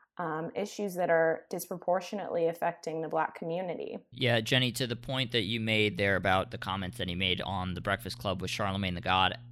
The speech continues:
Speaker 2: I mean, the, <laughs> the, the thing that comes to mind for me is the kind of facepalm emoji times a thousand.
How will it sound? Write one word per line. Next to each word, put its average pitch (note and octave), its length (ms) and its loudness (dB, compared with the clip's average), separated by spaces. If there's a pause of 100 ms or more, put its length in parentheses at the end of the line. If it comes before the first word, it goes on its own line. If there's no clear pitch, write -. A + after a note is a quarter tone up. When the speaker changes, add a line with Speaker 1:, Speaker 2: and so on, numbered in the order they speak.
(300)
Speaker 2:
I A2+ 120 2
mean, G#2 360 0 (160)
the, G#2 520 0 (200)
<laughs> - 200 -6
the, C#3+ 400 -2 (220)
the C3 100 -2
thing E3 240 4
that B2+ 120 -2
comes C#3 240 2
to C3 100 -2
mind A#2 340 4
for G#2+ 100 -4
me G#2 280 2
is F#2+ 380 -2
the F2+ 360 -2 (160)
kind G#2 220 -2
of F2+ 60 -6
facepalm A#2+ 680 -2
emoji B2 560 -2
times G2+ 400 -2
a - 80 -6
thousand. F2+ 540 0